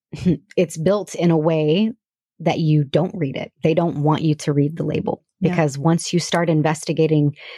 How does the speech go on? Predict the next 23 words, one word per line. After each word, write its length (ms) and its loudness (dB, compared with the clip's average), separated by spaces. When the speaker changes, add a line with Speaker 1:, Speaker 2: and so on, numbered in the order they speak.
Speaker 1:
the 180 2
actual 500 0
ingredient, 760 2
you 160 0
will 120 2
never 340 2
eat 240 -2
that 140 0
ingredient, 480 0
you 120 2
know? 180 2
Speaker 2:
Mm-hmm. 80 -2
Speaker 1:
So, 320 -2
um, 460 -2
I 120 0
do 160 2
that. 320 -2
So 180 0
I 140 0
teach 240 -6
people 160 -6
how 80 -2
to 100 -10